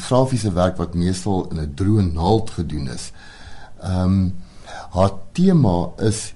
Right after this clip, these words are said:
hierso is maar perdestudies en ook gesigstudies. En sy was 'n baie goeie vriendin gewees van Elise Lou, wat in tweeduisend en vier oorlede is, ook 'n baie begaafde kunstenaar.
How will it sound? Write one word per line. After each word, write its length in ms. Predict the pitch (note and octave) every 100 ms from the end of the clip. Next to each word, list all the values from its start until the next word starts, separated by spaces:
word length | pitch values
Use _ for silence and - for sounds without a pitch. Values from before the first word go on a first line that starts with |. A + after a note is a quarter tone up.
| -
hierso 580 | F#2 B2 C#3 A#2 G#2 -
is 200 | G2+ -
maar 280 | G2+ E2 -
perdestudies 1200 | A2+ A2 A#2 A2+ A2 - B2 A2 A2 G#2+ G#2 - - - - -
en 220 | G2 - -
ook 280 | A2+ - -
gesigstudies. 1000 | - - G3 - - - G#2 C2+ - - - - - - -
En 220 | F2+ E2
sy 260 | D#2+ F#2+ G#2+
was 280 | G2 G2 - -
'n 120 | F2+
baie 260 | D2+ B2+
goeie 260 | A#2+ G#2 G#2
vriendin 400 | G2+ F#2+ F2 G#2
gewees 340 | G#2 F2+ F2+
van 200 | - F2+ -
Elise 640 | G#2 F2 G2 C3+ A#2 -
Lou, 400 | C#2+ F2 G2 F#2 F2 - - - - D#2+ D#2
wat 300 | F2+ F2 - -
in 140 | F2
tweeduisend 500 | E2+ G2 F#2+ E2+ F2
en 140 | F2 E2+
vier 500 | - - C3 F#2+ F#2
oorlede 480 | G2 F2 E2+ D#2+ D#2
is, 160 | C2+
ook 200 | - -
'n 120 | F#2+ D2+
baie 280 | E2 G#2 G#2
begaafde 520 | D#2+ - F2+ E2+ E2
kunstenaar. 800 | - F2 - D#2+ D#2 D#2+ G#2